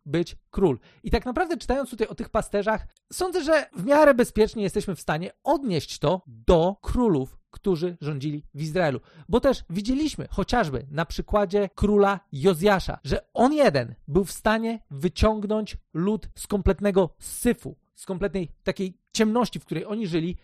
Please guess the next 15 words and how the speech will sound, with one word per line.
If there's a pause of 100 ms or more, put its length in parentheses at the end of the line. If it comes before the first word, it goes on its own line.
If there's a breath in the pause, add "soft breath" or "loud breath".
(240 soft breath)
tak
naprawdę
uporządkować
sprawy
w
państwie
do
tego
stopnia,
że
ludzie
zaczęli
iść
za
Bogiem.